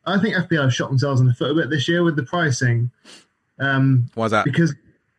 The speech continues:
Speaker 1: it's so template. Like, nearly all the teams have got at least sort of seven of the same players in, whereas normally there's, like, a bit of a mixture.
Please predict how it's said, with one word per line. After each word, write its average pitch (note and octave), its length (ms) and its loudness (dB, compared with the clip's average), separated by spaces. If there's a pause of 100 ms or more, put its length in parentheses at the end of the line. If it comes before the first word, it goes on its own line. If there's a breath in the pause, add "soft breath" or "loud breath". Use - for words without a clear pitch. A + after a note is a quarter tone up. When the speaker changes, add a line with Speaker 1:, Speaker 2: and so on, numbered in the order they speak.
Speaker 1:
it's F3 200 -2
so G3+ 200 -2
template. G3 480 0
Like, F3 200 -2
nearly F#3 240 2
all F#3+ 260 0
the E3 80 2
teams D#3 400 2
have B2 120 2
got C#3 180 -4
at C#3+ 60 -4
least D3 680 0
sort C#3+ 180 -6
of C3 80 -2
seven D3 360 -2
of B2+ 100 0
the B2+ 100 2
same C3+ 300 0
players C#3 360 0
in, A#2+ 120 2
whereas C3+ 200 2
normally E3 300 2
there's, C3 200 2
like, D3 120 -4
a D3 60 -2
bit C#3 320 -2
of C3+ 140 0
a C3+ 60 2
mixture. C3 540 -4